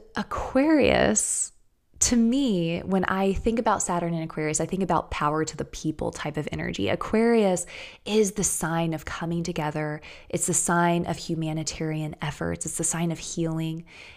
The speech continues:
in many regards. The nakshatra, one of the nakshatras in, um, Aquarius is Shatabisha,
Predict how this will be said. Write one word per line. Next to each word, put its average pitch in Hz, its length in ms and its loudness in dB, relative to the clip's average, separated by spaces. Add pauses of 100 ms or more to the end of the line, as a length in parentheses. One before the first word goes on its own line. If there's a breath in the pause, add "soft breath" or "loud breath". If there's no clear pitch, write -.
in 160 380 0
many 214 340 4
regards. 165 800 -2
The 180 120 0
nakshatra, 175 800 2
one 170 140 0
of 190 100 0
the 175 60 2
nakshatras 156 840 -4
in, 160 280 -4 (1300 loud breath)
um, 160 260 -4
Aquarius 156 760 0
is 156 400 0 (160)
Shatabisha, 170 720 -4